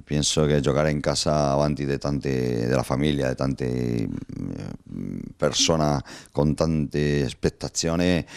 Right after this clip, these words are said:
eh, credo che per noi sia una situazione molto, molto stressante. Giochiamo normalmente meglio quando lo facciamo fuori di casa, ma credo che sia una grande prova di nuovo para,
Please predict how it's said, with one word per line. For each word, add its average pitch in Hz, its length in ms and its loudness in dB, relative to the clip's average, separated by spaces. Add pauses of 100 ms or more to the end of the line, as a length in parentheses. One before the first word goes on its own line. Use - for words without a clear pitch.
(260)
eh, 71 520 4
credo 78 260 4
che 78 100 2
per 73 160 0
noi 76 280 2
sia 82 100 -2
una 69 100 0
situazione 67 400 0
molto, 92 480 4
molto 78 260 -2
stressante. 60 800 -2
Giochiamo 76 380 0
normalmente 80 580 0
meglio 85 460 4
quando 76 240 0
lo 67 60 0
facciamo 69 340 -2
fuori 67 300 2
di 64 60 2
casa, 58 400 -2 (580)
ma 95 760 4
credo 90 220 2
che 85 100 2
sia 90 160 -2
una 78 300 2
grande 85 840 2
prova 101 460 4
di 92 80 4
nuovo 104 540 2 (380)
para, 87 920 4